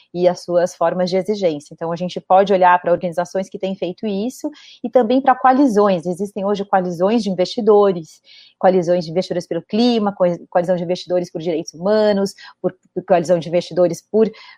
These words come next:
por, ah, questões socioambientais. Então,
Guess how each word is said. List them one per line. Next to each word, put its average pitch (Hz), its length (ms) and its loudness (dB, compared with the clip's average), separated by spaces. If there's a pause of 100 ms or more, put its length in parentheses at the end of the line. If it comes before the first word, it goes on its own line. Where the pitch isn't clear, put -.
(120)
por, 202 300 4
ah, 175 420 -2
questões 170 600 -2 (360)
socioambientais. 185 1000 0
Então, 208 320 0